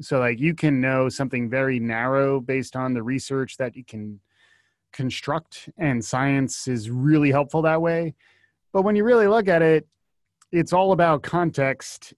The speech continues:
and about, uh, you know, individuals engaging with learning and memory and educational experiences in a particular context. So,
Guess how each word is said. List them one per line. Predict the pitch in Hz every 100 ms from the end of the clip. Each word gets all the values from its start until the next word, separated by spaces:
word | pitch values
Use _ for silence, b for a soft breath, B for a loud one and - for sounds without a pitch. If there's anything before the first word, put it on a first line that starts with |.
| -
and | 160 143 139 135 -
about, | 147 135 131 127 127 123 - - -
uh, | 139 127 120 117 120
you | - 135
know, | 123
individuals | - 160 139 135 139 135 139 135 117
engaging | 135 120 135 131 131 127 123
with | 127 123
learning | 127 131 127 123
and | 117 117
memory | 127 123 123 123 120 120 120 -
and | 127 113 110 110 123
educational | 139 - 131 - 123
experiences | 113 - 127 123 120 - 120 113
in | 123
a |
particular | 117 - 139 147 120 107
context. | - 147 143 113 107 - - b b b b b
So, | - 151 139 131 123